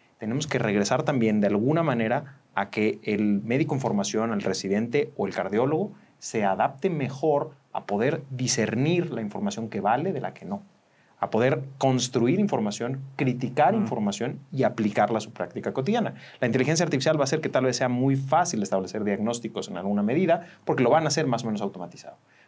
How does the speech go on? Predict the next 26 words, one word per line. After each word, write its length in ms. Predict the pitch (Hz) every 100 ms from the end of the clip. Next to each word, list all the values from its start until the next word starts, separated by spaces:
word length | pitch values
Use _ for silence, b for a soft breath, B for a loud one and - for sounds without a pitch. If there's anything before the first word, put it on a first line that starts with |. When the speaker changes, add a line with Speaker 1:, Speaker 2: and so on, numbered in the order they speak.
| b
Speaker 1:
Pero 380 | - 131 123 - -
el 140 | 113
juicio 380 | 104 - 175 196
clínico 380 | - 160 151 131
de 80 | 113
decidir 380 | 110 - 117 127
en 120 | 123
qué 100 | 131
momento 340 | 135 131 131
voy 100 | 123
a 20 |
usar 280 | 120 110 -
A 180 | 113 104
o 200 | - 101
B 220 | 98 202 - - _
depende 380 | - - 117 120
del 140 | 120 98
razonamiento 600 | - - 95 101 104 113
que 100 | 101
nosotros 340 | 95 98 113
podamos 380 | - 95 98 98
influir 380 | 98 - 95 92
en 80 | 92
el 100 | 87
estudiante. 420 | - - - _ - -
Speaker 2:
Claro, 260 | - -